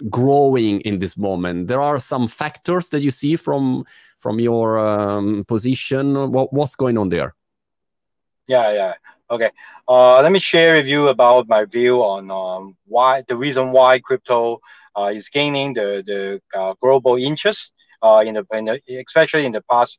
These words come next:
Speaker 2: few years. Okay.
Speaker 1: Yeah.
Speaker 2: Uh, we have already entered into a digital age, and, uh, and then there is, like, pandemic period. There is a pandemic feel, uh, digitalization, and force people to understand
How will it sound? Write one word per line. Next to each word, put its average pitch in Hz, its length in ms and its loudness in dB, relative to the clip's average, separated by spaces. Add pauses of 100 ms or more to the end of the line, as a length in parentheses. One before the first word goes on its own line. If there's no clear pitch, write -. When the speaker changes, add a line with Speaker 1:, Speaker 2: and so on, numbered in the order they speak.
(240)
Speaker 2:
few 139 220 -2
years. 120 540 -8 (320)
Okay. 113 260 4
Speaker 1:
Yeah. 101 120 -4 (180)
Speaker 2:
Uh, 139 320 6
we 175 80 4
have 165 140 4
already 165 340 6
entered 156 260 2
into 117 280 0
a 110 40 -4
digital 117 380 -6
age, 135 460 -6 (500)
and, 131 320 4
uh, 127 420 4 (400)
and 120 180 2
then 127 140 2
there 151 240 2
is, 139 140 -4
like, 131 240 2
pandemic 123 440 -2
period. 170 300 -2 (560)
There 175 140 2
is 147 80 -4
a 143 80 -4
pandemic 139 520 -2
feel, 156 480 -2 (120)
uh, 107 100 -2
digitalization, 113 920 -4 (360)
and 123 180 -2
force 160 280 2
people 156 380 -6
to 127 120 -4
understand 131 540 -4